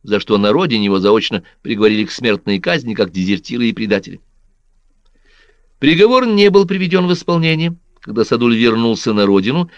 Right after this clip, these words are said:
и вступил во французскую компартию. Робинс, человек хитрый и двуличный, при встречах с Лениным и Троцким высказывался с энтузиазмом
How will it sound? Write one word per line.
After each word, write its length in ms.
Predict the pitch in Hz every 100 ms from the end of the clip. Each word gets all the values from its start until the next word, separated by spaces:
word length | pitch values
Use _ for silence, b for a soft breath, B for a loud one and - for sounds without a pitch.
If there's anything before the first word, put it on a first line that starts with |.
| b
и 160 | b 240
вступил 580 | 208 - 127 156 170 170 b
во 100 | 110
французскую 600 | 117 107 135 127 - 113
компартию. 520 | 113 104 95 - 104 _ _ _ _ _ _ _ _ _ _ _ _ _ _ _ _ _ _ _ _ _ _ -
Робинс, 600 | 180 214 202 175 175 160
человек 460 | - 160 156 151 -
хитрый 720 | - - 151 139 135 123 117
и 40 |
двуличный, 760 | 101 104 131 214 - 113 98 - _ _ _ _ _
при 180 | 110 117
встречах 500 | - 202 233 143 107
с 140 | -
Лениным 400 | - 131 113 110
и 60 | 107
Троцким 520 | 92 104 101 - 131 _ _ _ _ _
высказывался 840 | 104 110 - 226 247 233 220 - 202
с 100 | 208
энтузиазмом 800 | 190 190 151 151 151 156 160